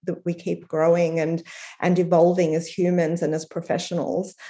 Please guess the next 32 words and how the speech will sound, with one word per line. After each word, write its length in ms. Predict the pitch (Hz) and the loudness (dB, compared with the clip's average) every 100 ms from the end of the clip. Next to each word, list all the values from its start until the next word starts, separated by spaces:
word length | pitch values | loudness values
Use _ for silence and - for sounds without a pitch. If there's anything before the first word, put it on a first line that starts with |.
| - _ | -20 _
Um, 440 | - 170 151 147 - | -2 0 0 -4 -4
I 60 | 170 | -2
think 260 | 190 185 | -2 4
the 320 | 165 147 143 - _ _ | 4 4 0 -8 _ _
saddest 460 | - 220 214 208 - | 4 6 6 4 0
thing 200 | 175 170 | 0 2
would 180 | 165 | 2
be 120 | 156 156 | 2 2
to 120 | 160 | 0
be 160 | 151 151 | 2 2
at 80 | |
a 60 | 170 | 0
standstill 880 | - 165 151 165 170 - 160 156 156 | -4 -2 -2 -2 -4 2 4 4 2
and, 280 | 151 156 - | 0 -2 -6
and 220 | - 160 | -6 0
be 140 | 160 | 0
in 80 | 156 | 0
a 220 | - - | -4 -6
rut 240 | 92 - - | -6 -6 -8
and, 280 | 165 147 151 - 160 | -6 -4 -6 -6 -8
and 160 | 156 | -6
not 180 | 156 - | -8 -6
have 180 | 165 156 - | -6 -6 -6
that 220 | - - | -8 -6
sort 160 | - | -6
of 160 | 143 - | -6 -6
continuous 640 | - 170 - 165 139 165 | -6 -4 -2 -2 -4 -6
stimulus 640 | - 180 165 156 156 156 - | -6 -4 -2 -2 -4 -6 -10
and 160 | 160 | -6
growth. 400 | 165 147 139 - | -4 -4 -4 -8
So, 420 | - - 175 175 175 - - _ | -10 -2 0 0 -4 -18 -20 _
yeah, 480 | 190 254 311 - | -2 0 -2 -6